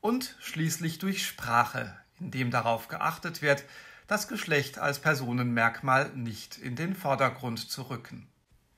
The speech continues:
Julia beschreibt, wie sich ihre Wahrnehmung geändert hat und Geschlechtsunterschiede weniger bedeutsam wurden. Sie sah plötzlich starke und selbstbewusste Mädchen, genau wie soziale, hilfsbereite Jungs.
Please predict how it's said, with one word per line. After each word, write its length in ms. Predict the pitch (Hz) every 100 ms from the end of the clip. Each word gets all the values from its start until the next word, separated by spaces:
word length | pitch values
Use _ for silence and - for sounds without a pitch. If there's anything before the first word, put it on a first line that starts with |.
| _ - - - -
Julia 360 | 214 247 233 170
beschreibt, 760 | 202 185 151 127 120 - -
wie 140 | 196
sich 360 | 196 196 170 -
ihre 220 | 160 143
Wahrnehmung 640 | 123 117 135 135 139 131 127
geändert 680 | 131 - 135 147 143 135 135
hat 320 | 120 - -
und 260 | 156 123 -
Geschlechtsunterschiede 1200 | 120 - 180 - - 175 165 170 - 175 202 196 - -
weniger 560 | 135 123 120 117 110
bedeutsam 840 | 110 160 143 123 123 - 117 120 117
wurden. 500 | 120 113 120 110 - _ _ _ - - -
Sie 180 | - 214
sah 240 | 214 233
plötzlich 680 | 233 - 190 - 190 190 - -
starke 720 | - 131 143 131 - 143 123
und 300 | 131 123 123
selbstbewusste 1120 | - - 135 165 - - 147 123 135 - 135
Mädchen, 600 | 135 143 143 - 143 131
genau 380 | 160 196 202 190
wie 100 | 175
soziale, 800 | 160 160 - 147 120 123 135
hilfsbereite 1000 | - - 123 123 - - 131 120 117 - 180
Jungs. 580 | 160 135 - - -